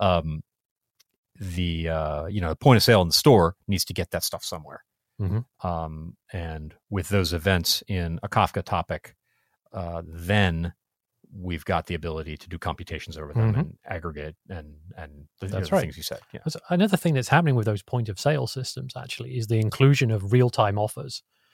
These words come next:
Speaker 2: So we're probably familiar in the e-commerce realm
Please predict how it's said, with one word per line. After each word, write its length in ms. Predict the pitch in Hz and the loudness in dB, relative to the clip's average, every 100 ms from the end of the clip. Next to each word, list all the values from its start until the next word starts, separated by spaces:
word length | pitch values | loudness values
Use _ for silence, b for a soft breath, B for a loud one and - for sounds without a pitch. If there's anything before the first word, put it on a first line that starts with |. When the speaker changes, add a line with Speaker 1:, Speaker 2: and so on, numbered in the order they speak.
| _ _ | _ _
Speaker 2:
So 120 | - | 0
we're 120 | 123 143 | 4 6
probably 280 | 208 208 | 6 6
familiar 460 | - 151 160 147 135 | 4 6 6 8 6
in 220 | 139 113 | 4 0
the 160 | 113 165 | 0 2
e-commerce 720 | 196 - 123 95 85 - - 135 | 0 2 2 2 -2 -8 -10 -6
realm 440 | 113 110 113 147 | 0 0 -2 -8